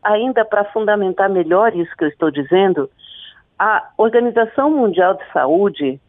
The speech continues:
em mil novecentos e oitenta e seis, teve uma reunião da Organização Mundial de Saúde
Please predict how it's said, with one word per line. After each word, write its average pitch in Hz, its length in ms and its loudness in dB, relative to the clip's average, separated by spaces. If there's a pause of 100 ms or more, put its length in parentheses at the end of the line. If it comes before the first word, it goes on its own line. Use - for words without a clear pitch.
(600)
em 220 120 4
mil 269 200 4
novecentos 233 600 -2
e 208 80 2
oitenta 233 480 2
e 269 100 -2 (200)
seis, 156 340 2 (320)
teve 202 200 2
uma 214 180 2
reunião 208 720 2 (340)
da 190 140 4
Organização 175 580 0
Mundial 208 280 2
de - 120 -18
Saúde 185 400 2